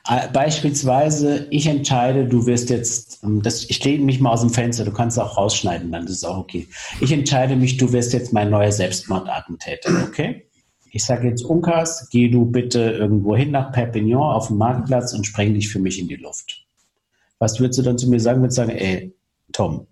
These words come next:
Entschuldigung, warum sollte ich das tun? Also muss ja ganz, ganz viel vorneweg laufen, dass du so manipuliert bist, dass es dein Seelenheil ist, dass du das für, tust. Und da ist einfach diese Unfreiheit.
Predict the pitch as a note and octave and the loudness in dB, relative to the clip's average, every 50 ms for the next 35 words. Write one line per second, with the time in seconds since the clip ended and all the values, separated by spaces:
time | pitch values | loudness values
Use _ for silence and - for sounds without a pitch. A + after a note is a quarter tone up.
0 | _ _ - - G#2+ F#2+ F2 D#2+ D#2+ D#2+ D#2+ G#2 - _ _ _ _ _ _ - | _ _ -4 -2 0 0 0 -2 -4 -4 -6 -8 -10 _ _ _ _ _ _ -6
1 | F2+ F2+ F2+ F#2+ G2+ G2+ G#2 G#2 G#2 A2 A2 - - - A#2+ - - - G3 G3+ | -6 -4 -2 0 0 2 2 2 2 0 -2 -2 -2 -2 -4 -4 -2 0 0 0
2 | E3 - - - - - _ _ _ _ _ _ _ _ - - - - - - | 0 -2 -4 -6 -12 -20 _ _ _ _ _ _ _ _ -20 -20 -18 -16 -14 -12
3 | - - - - - A#2+ A#2 C3+ C#3 D#3+ D#3 - D3 C3 - B2+ C3+ F3 F3+ - | -12 -12 -6 -2 -2 0 2 2 2 2 2 0 0 0 0 0 0 0 -2 -4
4 | - - D3+ D3 D3 - - - - D3+ D#3 E3+ E3 D#3+ - C#3+ C3+ C3 C3 B2 | -2 0 0 0 0 -2 -6 -4 -2 0 0 0 0 -2 0 0 2 2 2 2
5 | A#2 A#2+ A#2 A#2 A#2 G#2+ G#2 A2 B2+ E3 F3+ - - D#3+ F3 F#3+ - - - - | 2 0 -2 -2 -2 0 0 2 2 0 -2 -2 -4 -4 -4 -4 -6 -10 -14 -16
6 | - - - _ _ B2 B2 A#2 - - - B2+ D3 D#3 D#3+ E3+ E3 D#3+ E3 - | -20 -20 -20 _ _ -4 -2 -2 -4 -8 -6 -2 0 0 2 2 0 0 -2 -6
7 | - - - A#2+ C3+ D#3 F3 E3+ E3 E3 D#3 - - B2+ B2 B2 C#3 F3+ F#3+ - | -10 -14 -4 -2 -2 0 0 0 0 0 -2 -2 0 0 0 2 2 0 -2 -4
8 | - - B2+ C#3 C3+ - - - A#2 A#2 C3 B2+ - - A#2 A2 A2 G#2 G#2+ A#2+ | -6 -4 -4 -2 -2 -4 -6 -6 -4 -4 -4 -4 -4 -2 -2 -2 -2 0 0 0
9 | C#3 E3 F#3 F3+ D3+ C3 A2 G2 G2+ G#2+ G#2+ A2 G#2+ - B2+ C3 - - - A#2+ | 0 0 0 0 0 0 0 0 0 -2 -2 -2 -2 -4 -6 -6 -6 -4 -6 -6
10 | - - C3 B2 B2 B2 - - - B2 - - A2+ - - - D#3+ D#3+ C#3 - | -6 -6 -4 -4 -4 -4 -6 -8 -8 -10 -10 -10 -14 -16 -10 -6 -4 -2 -2 -2
11 | - - - - G2+ G#2 G#2+ G#2+ C#3+ F#3+ G#3 F#3 F3+ F3+ D#3 D3 C3+ C3 - B2+ | -4 -8 -10 -10 -10 -6 -2 -2 -2 0 -2 -2 -4 -4 -4 -4 -4 -4 -4 -2
12 | B2+ C3+ C3+ - C#3+ D3+ D#3 D3+ - - G#2+ G2+ F#2+ F#2 G2 E2+ E2 - - _ | -2 -2 -2 0 0 0 0 0 -2 -2 -2 -2 -2 -2 -4 -8 -10 -10 -12 _